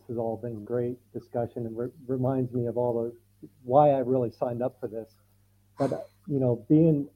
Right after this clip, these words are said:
uh, one thing, the aha, aha moment for me, and it goes along to, uh, connect with a lot of things that were already said, was it's not so much about the training. I've been in, I was looking into biblical ways of church planning in a cross-cultural con-,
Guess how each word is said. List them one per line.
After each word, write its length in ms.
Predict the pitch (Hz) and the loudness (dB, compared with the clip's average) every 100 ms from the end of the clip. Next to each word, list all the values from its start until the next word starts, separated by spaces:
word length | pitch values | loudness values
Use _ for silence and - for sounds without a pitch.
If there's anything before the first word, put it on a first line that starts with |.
| - | -8
uh, 160 | 139 | -6
one 300 | 131 156 185 | -2 0 2
thing, 160 | 175 160 | 4 4
the 80 | 131 | 4
aha, 360 | 120 160 160 - | 2 2 -2 -2
aha 340 | 147 156 127 143 | 2 4 4 2
moment 380 | 135 135 123 - | 0 -2 -4 -6
for 80 | 131 | -10
me, 300 | 120 120 113 - | -8 -8 -10 -14
and 100 | 123 | -14
it 100 | 117 | -8
goes 160 | 139 131 | -4 -2
along 260 | 127 123 113 | -2 -4 -6
to, 140 | 127 120 - _ - | -10 -12 -14 _ -20
uh, 60 | - _ _ - | -20 _ _ -10
connect 280 | 135 131 | -8 -10
with 100 | - | -8
a 40 | 120 | -6
lot 120 | 120 | -4
of 100 | 120 | -6
things 200 | 127 117 | -8 -8
that 100 | 123 | -8
were 120 | 123 | -6
already 180 | 117 113 - | -6 -6 -6
said, 200 | 117 107 | -6 -6
was 160 | 117 - _ _ _ _ _ 143 | -10 -10 _ _ _ _ _ -4
it's 180 | 127 151 | 0 2
not 220 | 156 - | 2 2
so 160 | 170 | 2
much 320 | 135 135 131 127 | 2 2 0 -2
about 280 | 127 117 | 0 0
the 80 | 113 - | -4 -6
training. 340 | 131 120 107 107 | -4 -4 -8 -6
I've 180 | 123 120 | -4 -2
been 120 | 131 | -2
in, 180 | 127 117 - _ _ _ _ _ _ | -4 -6 -8 _ _ _ _ _ _
I 120 | 127 127 | 0 2
was 200 | 113 113 | 0 0
looking 300 | 139 139 143 | 0 0 0
into 540 | 135 131 151 127 117 - - | -2 -2 0 0 -2 -10 2
biblical 580 | 156 151 139 143 127 127 | 2 4 0 0 0 0
ways 420 | 131 135 131 127 | 0 2 2 0
of 80 | 123 - _ _ | -6 -12 _ _
church 200 | - 143 - | -2 -2 -2
planning 360 | 143 127 131 131 | -4 -2 -2 -4
in 100 | 113 | -6
a 40 | |
cross-cultural 680 | 113 135 127 - 127 120 123 | -2 0 0 0 -4 -4 -8
con-, 280 | - 127 | -6 -4